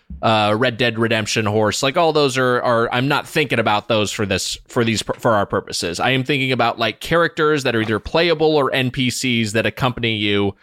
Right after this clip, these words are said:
during, either during gameplay, uh,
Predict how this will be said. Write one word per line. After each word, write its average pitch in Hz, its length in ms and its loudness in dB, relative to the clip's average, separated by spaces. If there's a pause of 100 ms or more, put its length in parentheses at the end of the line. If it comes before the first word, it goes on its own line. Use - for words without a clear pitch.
(300)
during, 123 460 2 (280)
either 127 220 4
during 147 320 0
gameplay, 120 720 0 (340)
uh, 113 200 2